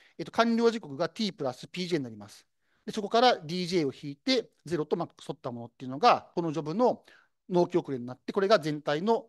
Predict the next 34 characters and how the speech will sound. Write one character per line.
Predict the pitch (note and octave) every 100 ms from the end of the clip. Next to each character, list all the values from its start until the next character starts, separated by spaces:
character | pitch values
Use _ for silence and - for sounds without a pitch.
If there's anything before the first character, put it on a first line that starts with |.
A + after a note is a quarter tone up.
| _ _ -
納 | E3
期 | C3+ D3
遅 | A#2+
れ、 |
総 | A2+ D#3+
納 | D3+ D3+
期 |
遅 | -
れ | E3+
に |
な | C3+
る | -
と | _ _ _ _ _
い | D3
う |
こ | C#3+
と |
に | A2+
な |
り | G#2
ま | G#2+
す。 | G#2 _ _ _ _ _ _ _ _
こ | _ _ _ _ _ _ _ _ _ _
こ | G3
ま | D#3+
で |
い | A#2+
い |
で |
す | G2
か？ | - - _ _ _ _
だ | F#3+
か | E3
ら、 | F3